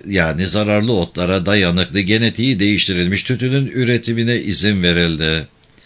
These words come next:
A B D blended tipi sigara üretirken tütünlerini sos olarak nitelenen kimyasal katkı maddeleriyle terbiye ederek tüketici için daha cazip hale getiriyordu.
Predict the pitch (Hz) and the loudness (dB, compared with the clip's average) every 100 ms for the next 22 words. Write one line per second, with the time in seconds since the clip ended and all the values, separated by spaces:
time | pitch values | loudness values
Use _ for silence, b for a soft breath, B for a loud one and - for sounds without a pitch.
0 | B B B B B - 123 170 180 185 | B B B B B 0 4 6 6 4
1 | 185 175 135 160 180 135 85 - 90 117 | 4 4 6 6 6 4 0 -2 -6 -4
2 | - 101 120 95 80 80 - 82 78 92 | -2 0 0 2 2 0 0 -2 2 0
3 | 101 131 147 147 143 147 147 131 170 156 | 2 0 0 0 2 2 2 0 0 0
4 | 107 85 92 90 90 87 80 76 80 90 | 0 2 2 2 0 0 -2 0 0 0
5 | - 120 117 123 117 131 110 110 110 - | 0 -2 0 0 0 -2 -2 -4 -4 -2
6 | 143 85 80 92 90 110 98 92 101 101 | 0 0 0 0 2 0 0 0 0 0
7 | 90 117 98 76 78 92 98 - 143 156 | 0 0 0 0 2 0 0 -2 2 4
8 | 156 156 135 160 143 151 139 120 123 143 | 2 0 0 0 2 2 2 2 4 4
9 | - 127 123 101 127 101 107 98 98 90 | 4 2 2 2 0 0 0 4 4 2
10 | 92 87 87 85 78 80 | 2 2 2 2 0 -2